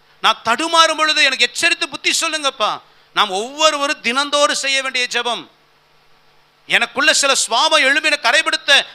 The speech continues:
போராடும் பொழுது என்னோடு பேசுங்க ஆவியானவரே. எச்சரித்து புத்தி சொல்லுங்க ஆவியானவரே. என்னோடு பேசுங்கப்பா." நீங்க அர்ப்பணிப்பீர்களானால் ஆவியானவர் சாத்தானின் கண்ணிகளிலிருந்து உங்களை விடுவிப்பார். அல்லேலூயா. ரெண்டாவது ஆவியான கொடுக்கிற விடுதலை சாத்தானின்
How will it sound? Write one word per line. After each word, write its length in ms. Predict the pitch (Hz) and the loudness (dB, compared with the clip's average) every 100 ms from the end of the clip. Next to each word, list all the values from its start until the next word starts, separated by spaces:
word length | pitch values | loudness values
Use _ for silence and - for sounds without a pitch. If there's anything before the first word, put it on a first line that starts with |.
| - | -4
போராடும் 380 | 240 320 320 302 | 2 4 4 2
பொழுது 240 | 294 285 | 0 0
என்னோடு 280 | 240 254 262 | 2 0 0
பேசுங்க 280 | 240 247 254 | 0 0 0
ஆவியானவரே. 480 | 240 240 226 220 202 | 0 2 0 0 -4
எச்சரித்து 340 | 208 277 269 | -4 -4 -6
புத்தி 180 | 254 294 | -8 -8
சொல்லுங்க 380 | 269 277 269 262 | -6 -6 -4 -2
ஆவியானவரே. 500 | 254 247 240 233 214 - - | -2 -4 -4 -4 -6 -10 -8
என்னோடு 320 | 196 277 302 269 | 0 2 2 2
பேசுங்கப்பா." 680 | 294 - 285 277 240 202 - _ _ _ _ _ | 0 0 -2 -2 0 -2 -4 _ _ _ _ _
நீங்க 340 | 139 151 147 180 | -14 -2 -2 -2
அர்ப்பணிப்பீர்களானால் 1080 | - 269 269 269 240 214 185 170 151 135 - _ _ 120 | -4 -2 -2 -2 -2 -2 -2 -2 -4 -8 -14 _ _ -4
ஆவியானவர் 760 | 143 196 196 180 165 156 147 - - | 2 2 0 -6 -6 -8 -8 -8 -4
சாத்தானின் 640 | 170 196 _ 185 185 185 - | -4 -4 _ -8 -8 -10 -12
கண்ணிகளிலிருந்து 840 | 156 180 180 165 151 147 143 131 - - _ | -10 -6 -6 -8 -10 -12 -12 -12 -16 -20 _
உங்களை 380 | 127 143 139 131 | -16 -12 -10 -10
விடுவிப்பார். 640 | 131 127 120 120 117 117 | -14 -16 -16 -14 -14 -8
அல்லேலூயா. 680 | 139 165 175 190 196 190 139 - - - - - | -2 -2 -2 -2 -2 -2 -8 -18 -20 -20 -20 -18
ரெண்டாவது 500 | 135 180 196 220 226 | -12 -6 -4 -4 -4
ஆவியான 460 | 214 175 175 170 156 | -6 -6 -6 -10 -10
கொடுக்கிற 320 | 151 147 139 127 | -16 -14 -16 -10
விடுதலை 500 | 165 185 160 139 123 _ _ - - | -8 -6 -6 -8 -14 _ _ -18 -10
சாத்தானின் 600 | 151 175 - 175 170 165 | -8 -10 -8 -6 -6 -10